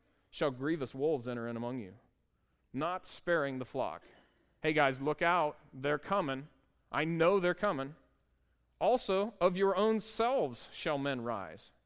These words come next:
speaking perverse things, to draw away disciples after them. Therefore, watch and remember that by the space of three years I ceased not to warn every one night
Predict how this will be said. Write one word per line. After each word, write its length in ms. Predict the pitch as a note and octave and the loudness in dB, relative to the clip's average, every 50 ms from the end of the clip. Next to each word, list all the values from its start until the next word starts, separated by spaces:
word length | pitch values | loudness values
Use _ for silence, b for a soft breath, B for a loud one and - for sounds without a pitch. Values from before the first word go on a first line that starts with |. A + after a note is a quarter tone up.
| _ _ _ _ _ _ _ _ _ _ _ _ _ _ _ | _ _ _ _ _ _ _ _ _ _ _ _ _ _ _
speaking 480 | - - - G3 G3 - F#3+ E3 D3+ | -20 -10 -6 -6 -6 -6 -6 -8 -8
perverse 440 | C#3 - C#3 C3+ D#3 F3 G3 - - | -8 -8 -6 -4 -2 -2 -2 -4 -8
things, 520 | - - G#2+ F#2 E2 - - _ - - _ _ _ _ _ _ _ _ _ _ _ _ _ - | -10 -10 -10 -10 -12 -16 -20 _ -20 -20 _ _ _ _ _ _ _ _ _ _ _ _ _ -14
to 80 | - C3+ | -14 -12
draw 360 | A#2+ - D3+ E3 E3+ F#3 F#3 | -8 -4 -2 -2 -2 0 -2
away 220 | F3 D#3+ D#3+ D#3 | -2 0 0 -2
disciples 500 | D#3 D3 C#3 - D#3+ D3 C#3+ - C3 B2+ | -2 -4 -8 -8 -8 -8 -6 -8 -8 -6
after 300 | C3 A#2+ B2 - - A#2+ | -6 -6 -6 -6 -8 -10
them. 380 | G#2+ G#2+ G2+ F2+ D#2+ - - - _ _ _ _ _ _ _ _ _ _ _ _ _ _ _ _ _ A#2+ | -10 -8 -10 -10 -12 -14 -20 -20 _ _ _ _ _ _ _ _ _ _ _ _ _ _ _ _ _ -2
Therefore, 540 | B2+ D#3+ F3 G3 F#3+ - - E3+ F3 F3 | 0 2 2 2 0 0 0 2 2 2
watch 640 | D#3 C3 C#3 D3 D#3+ F3+ E3+ A#2 - - - - - - _ - | 2 0 0 0 0 0 -2 -6 -8 -12 -16 -18 -20 -20 _ -8
and 180 | - C#3 C#3+ D3 | -6 -4 -2 0
remember 580 | D#3 D#3 D3 D3 D#3+ F3+ G#3+ G#3 D3+ C3 A#2+ | 0 0 0 -2 -2 -2 -2 -2 -2 -2 -2
that 180 | A2+ C#3 B2+ C3 | -2 -4 -6 -4
by 160 | D3+ D3+ D#3 | -2 -2 -2
the 80 | D3+ C#3+ | -4 -4
space 420 | - - - F#3+ F#3 F#3+ G3 - | -8 -8 -6 -4 -2 -2 -2 -2
of 100 | E3 D3 | -4 -4
three 360 | - - - F3+ A3 C4+ C4 A#3 | -6 -8 -8 -6 -4 -4 -2 -2
years 420 | G#3 A#3 B3+ A3+ G3 D#3+ D3 D3 | -2 0 2 4 4 4 4 0
I 80 | C3+ C3+ | -2 -2
ceased 400 | - - - B3+ B3+ - - - | -4 -6 -6 -6 -6 -6 -6 -4
not 240 | G3 F#3+ G#3 G#3 | -2 -2 -2 -2
to 80 | - F#3 | -2 -4
warn 220 | F3 F3+ E3 E3 | -4 -2 -2 -2
every 280 | D#3 F#3 A3+ A3+ A3+ A3+ | -2 -2 0 0 0 0
one 360 | G3+ F#3+ F#3 D3+ C3 C3 B2+ | 0 0 0 0 0 -2 0
night 280 | C#3 D#3 F3 G3+ A#3+ | 0 0 0 0 -2